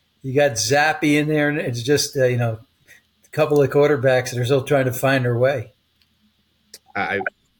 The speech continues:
Speaker 2: I will be stunned, uh, to find out how this one potentially finds its way over. But we're gonna look towards Sunday. Uh, where's the money going so far on, uh, the Sunday games in this N F L slate?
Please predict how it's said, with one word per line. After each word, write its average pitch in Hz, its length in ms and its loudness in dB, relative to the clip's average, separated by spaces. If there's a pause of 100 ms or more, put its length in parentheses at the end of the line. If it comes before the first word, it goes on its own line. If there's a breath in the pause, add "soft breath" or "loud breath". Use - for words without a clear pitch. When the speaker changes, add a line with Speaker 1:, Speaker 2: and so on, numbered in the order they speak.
(240)
Speaker 2:
I 110 180 0
will 123 80 2
be 123 100 -4
stunned, 113 500 -2
uh, 98 380 0
to 98 140 -8
find 101 340 -2
out 95 200 -4
how 95 180 -4
this 92 180 -6
one 92 140 -8
potentially 90 440 -10
finds 87 580 -6 (440 soft breath)
its - 240 -6
way 95 240 0
over. 87 360 -6
But 117 300 -2 (160)
we're 113 120 -4
gonna 127 100 4
look 135 100 0
towards 135 300 0
Sunday. 123 640 0 (600 soft breath)
Uh, 110 400 0
where's 131 240 2
the 139 60 0
money 139 240 2
going 123 240 4
so 123 160 2
far 117 460 2
on, 107 240 0
uh, 104 260 -2
the 101 80 -6
Sunday 107 300 -2
games 98 280 -6
in 98 120 -6
this 95 140 -6
N 98 100 -2
F 92 120 -6
L 95 120 -2
slate? 90 320 -6